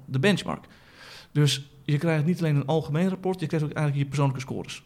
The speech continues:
Dus dat geeft jezelf ook inzicht in hoe doe ik het ten opzichte van de rest. Plus tips ter verbetering, of ja, indien dat nodig is dan. Ehm, <laughs> want, want ik begrijp dat iedereen natuurlijk fantastisch is, eh, eh, in het ding. Maar wat je anders zou kunnen doen om, om hoog te scoren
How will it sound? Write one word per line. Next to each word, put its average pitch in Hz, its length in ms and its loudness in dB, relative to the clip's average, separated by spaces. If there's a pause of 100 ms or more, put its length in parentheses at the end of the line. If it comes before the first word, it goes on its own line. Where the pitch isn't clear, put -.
Dus 147 140 0
dat 139 140 -4
geeft 160 280 0
jezelf 151 420 2
ook - 80 -10
inzicht 139 340 0
in 139 100 0
hoe 135 180 4
doe 139 140 4
ik 131 80 2
het 127 180 -6
ten 135 100 -2
opzichte 123 320 -6
van 113 240 -6 (200)
de 131 120 2
rest. 214 300 0 (480)
Plus 180 240 0
tips - 360 -2 (140)
ter 143 160 2
verbetering, 127 560 2 (120)
of - 240 -10 (400)
ja, 120 240 0
indien 135 260 6
dat 120 100 4
nodig 135 320 2
is 131 100 2
dan. 135 220 2 (440)
Ehm, 147 460 8 (300)
<laughs> - 300 0
want, 127 280 0
want 139 180 -2
ik 135 80 -2
begrijp 143 260 6
dat 135 100 2
iedereen 135 420 -2
natuurlijk 131 180 4
fantastisch 147 480 2
is, 143 160 8
eh, 147 180 8 (200)
eh, 135 260 2 (460)
in 156 100 -6
het 127 80 -6
ding. 143 200 -2 (360)
Maar 143 140 4
wat 160 120 6
je 170 60 -2
anders 151 180 2
zou 147 120 0
kunnen 143 160 4
doen 135 100 4
om, 131 100 6
om 131 120 2
hoog 135 200 2
te - 60 -4
scoren 127 360 -2